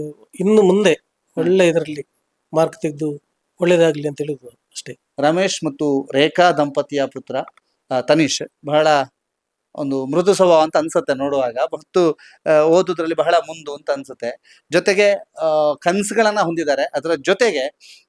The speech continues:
Speaker 2: ಈಗ್ಲೇ ನಾನು ಹೀಗೆ ಅಂತ ಡಿಸೈಡ್ ಅಲ್ಲ, ಬದಲಾಗಿ, ಆ,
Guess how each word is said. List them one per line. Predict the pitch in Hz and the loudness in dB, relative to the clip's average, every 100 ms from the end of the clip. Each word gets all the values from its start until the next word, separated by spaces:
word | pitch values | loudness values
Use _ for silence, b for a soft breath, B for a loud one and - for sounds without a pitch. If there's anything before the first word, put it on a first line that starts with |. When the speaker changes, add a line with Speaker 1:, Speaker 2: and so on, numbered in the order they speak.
| _ - | _ -20
Speaker 2:
ಈಗ್ಲೇ | 131 117 175 220 240 254 | -14 -4 -2 0 2 2
ನಾನು | 240 226 | 0 -4
ಹೀಗೆ | 180 196 185 | -8 -4 -2
ಅಂತ | 185 208 | 0 -2
ಡಿಸೈಡ್ | 160 175 165 | 0 0 2
ಅಲ್ಲ, | 135 143 127 | 0 0 -2
ಬದಲಾಗಿ, | 156 180 208 208 214 185 _ _ | -2 0 0 0 -2 -2 _ _
ಆ, | 165 | -2